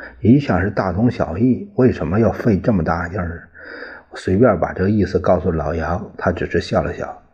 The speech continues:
“小陈儿，照你这样说，那些秘书老爷啊，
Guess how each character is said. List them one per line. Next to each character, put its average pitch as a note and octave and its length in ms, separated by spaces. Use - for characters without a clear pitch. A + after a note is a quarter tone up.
“小 D2 200
陈 - 120
儿， E2 300
照 A2+ 160
你 E2+ 220
这 G#2+ 100
样 G2 180
说， F#2+ 520
那 G#2 120
些 F#2+ 180
秘 A2+ 200
书 F#2+ 120
老 E2+ 260
爷 F#2 80
啊， E2 320